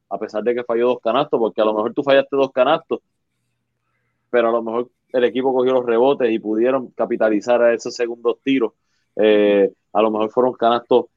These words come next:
incómodos que te la pasaron al último segundo y tuviste que tirar. O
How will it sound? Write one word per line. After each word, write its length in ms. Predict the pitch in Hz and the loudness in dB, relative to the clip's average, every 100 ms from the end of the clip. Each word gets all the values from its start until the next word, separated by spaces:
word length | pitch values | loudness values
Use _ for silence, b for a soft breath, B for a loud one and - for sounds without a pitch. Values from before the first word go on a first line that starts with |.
| - | -6
incómodos 800 | 120 107 - 127 135 127 120 110 | -6 -4 2 2 4 4 4 2
que 120 | 117 | 0
te 100 | 107 | 2
la 120 | 110 98 | 2 2
pasaron 360 | 104 120 123 | 0 -2 -2
al 60 | 123 | -2
último 360 | 117 - 120 117 | -4 -8 -10 -6
segundo 360 | 113 120 123 | -4 -4 -4
y 40 | 110 | -6
tuviste 340 | 110 113 123 | -6 -4 0
que 100 | 123 | 0
tirar. 420 | 117 110 127 | 2 2 4
O 40 | 131 | 2